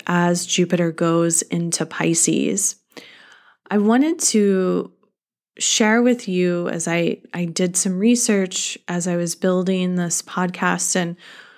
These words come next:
really wanted to look into the star sparks and the Sabian symbol for one degrees Pisces. And the Sabian symbol is, "In a crowded marketplace, farmers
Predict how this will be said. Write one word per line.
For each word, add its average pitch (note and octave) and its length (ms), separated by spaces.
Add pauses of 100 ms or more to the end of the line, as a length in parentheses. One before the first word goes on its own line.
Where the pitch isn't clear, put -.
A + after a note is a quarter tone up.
(260)
really G#3+ 240
wanted G#3 280
to F#3 140
look F3 200
into F3+ 680
the E3 260
star G3 400
sparks F#3+ 560
and F3 320
the E3 160
Sabian A#3 560
symbol F3 680 (420)
for F3 520
one F3+ 300
degrees F3 460
Pisces. - 760 (760)
And F#3 380
the F#3+ 140
Sabian B3+ 480
symbol E3+ 440
is, E3 520 (140)
"In A#3 320
a F#3+ 140
crowded F3+ 500
marketplace, F3+ 1080
farmers A3 760